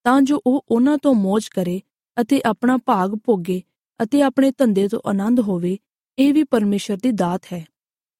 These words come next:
ਉਹ ਆਪਣੇ ਜੀਵਨ ਦੇ ਦਿਨਾਂ ਨੂੰ ਬਹੁਤ ਚੇਤੇ ਨਾ ਰੱਖੇਗਾ,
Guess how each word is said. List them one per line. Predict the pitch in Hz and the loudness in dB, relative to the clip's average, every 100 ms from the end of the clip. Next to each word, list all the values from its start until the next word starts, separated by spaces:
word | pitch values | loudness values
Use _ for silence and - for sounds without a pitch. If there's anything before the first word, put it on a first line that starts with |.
| - | 0
ਉਹ | 269 | 2
ਆਪਣੇ | 302 330 320 | 4 4 2
ਜੀਵਨ | 240 240 254 269 | 4 4 4 4
ਦੇ | 269 | 4
ਦਿਨਾਂ | 214 226 | 4 4
ਨੂੰ | 247 254 | 4 2
ਬਹੁਤ | 196 220 262 | 2 0 0
ਚੇਤੇ | - 226 247 | 0 0 2
ਨਾ | 220 190 | 2 0
ਰੱਖੇਗਾ, | 226 233 - 185 180 | -2 -4 -6 -6 -6